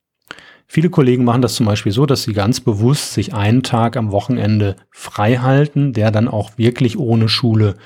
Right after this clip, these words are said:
ist. Und ich glaube, dass das eine ganz wichtige Sache auch ist.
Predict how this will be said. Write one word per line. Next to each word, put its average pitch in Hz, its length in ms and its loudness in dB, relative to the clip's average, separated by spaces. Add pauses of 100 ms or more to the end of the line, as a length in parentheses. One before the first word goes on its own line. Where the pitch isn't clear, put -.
(340)
ist. 147 300 0
Und 110 180 0
ich - 100 -12
glaube, 120 280 2
dass 113 160 0
das 107 240 -2 (340)
eine 113 100 -4
ganz 104 300 -2
wichtige 110 360 0
Sache 104 280 -2
auch 113 220 -4
ist. - 300 -10